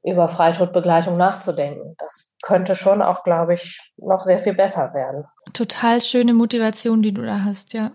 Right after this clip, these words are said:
Speaker 2: Jetzt hast du schon total viele Sachen benannt, die, glaub ich, für Betroffene oder potenziell Betroffene oder Angehörige wichtig sind. Aber kannst du aus deiner Erfahrung noch mal zusammenfassen, was du empfehlen würdest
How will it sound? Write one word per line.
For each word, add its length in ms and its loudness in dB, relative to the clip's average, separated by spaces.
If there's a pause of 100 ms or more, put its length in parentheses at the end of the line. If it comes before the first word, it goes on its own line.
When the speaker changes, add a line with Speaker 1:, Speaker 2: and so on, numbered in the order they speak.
(200)
Speaker 2:
Jetzt 220 0
hast 200 0
du 40 -2
schon 180 2
total 440 0
viele 300 0
Sachen 400 0
benannt, 480 4 (240)
die, 500 -2
glaub 260 2
ich, 180 -2
für 400 -2 (400)
Betroffene 920 0
oder 220 0
potenziell 720 0
Betroffene 800 0
oder 200 0
Angehörige 720 2
wichtig 380 -6
sind. 320 0 (240)
Aber 560 2 (180)
kannst 360 0
du 60 2
aus 240 -2
deiner 260 2
Erfahrung 480 0
noch 120 0
mal 140 -2
zusammenfassen, 920 -2
was 220 -6
du 320 -4 (240)
empfehlen 680 2
würdest 580 0